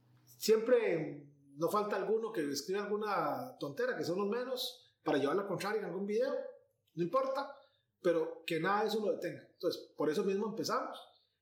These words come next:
Hemos hecho una comunidad alrededor de esos videos. Me pasó una experiencia curiosísima hace poco.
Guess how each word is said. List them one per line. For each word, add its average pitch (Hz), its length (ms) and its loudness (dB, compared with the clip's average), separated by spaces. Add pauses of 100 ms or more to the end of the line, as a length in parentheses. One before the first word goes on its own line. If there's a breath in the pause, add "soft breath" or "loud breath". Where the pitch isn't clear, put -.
Hemos 165 260 4
hecho 190 180 0
una 190 180 -2
comunidad 156 680 0
alrededor 147 360 -2
de 175 160 0
esos 196 220 -2
videos. 226 360 2 (260 loud breath)
Me 165 160 0
pasó 165 360 0
una 208 100 2
experiencia 202 480 0
curiosísima 190 560 0
hace 202 120 0
poco. 240 460 -4